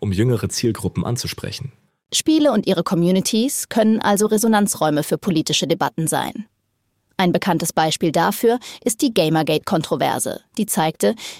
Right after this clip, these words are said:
Speaker 2: wie sich gesellschaftliche Diskussionen über Gender und Gaming in digitalen Räumen entfalten können.
Speaker 1: Genau. Games sind nicht nur passive Unterhaltung, sondern können aktiv zur politischen Meinungsbildung beitragen.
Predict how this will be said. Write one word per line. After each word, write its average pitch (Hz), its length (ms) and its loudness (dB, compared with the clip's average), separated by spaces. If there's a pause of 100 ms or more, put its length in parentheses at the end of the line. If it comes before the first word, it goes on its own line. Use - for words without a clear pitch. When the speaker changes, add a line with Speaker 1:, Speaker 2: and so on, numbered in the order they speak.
Speaker 2:
wie 294 160 2
sich 302 200 -2
gesellschaftliche 226 720 0
Diskussionen 165 840 0
über 170 180 2
Gender 175 460 2
und 175 160 0
Gaming 156 440 2 (300)
in 247 140 4
digitalen 262 520 2
Räumen 147 400 2
entfalten 165 520 -2
können. - 440 -4 (320)
Speaker 1:
Genau. 113 360 0 (400)
Games 139 320 0 (120)
sind 98 200 0
nicht 143 200 -2
nur 123 140 0
passive 135 440 0
Unterhaltung, 104 640 0 (340)
sondern 104 320 0
können 107 300 -2
aktiv - 420 -2
zur 110 180 -2
politischen 110 520 0
Meinungsbildung 95 680 0
beitragen. - 600 -6